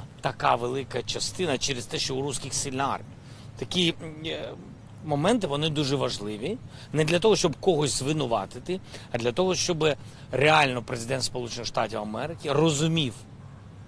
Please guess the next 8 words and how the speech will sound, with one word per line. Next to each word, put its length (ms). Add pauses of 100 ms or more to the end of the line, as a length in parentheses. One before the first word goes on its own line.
(600)
які 340
є 300
реальні 520
просування 800
армії 560
і 160
яка 420
є 400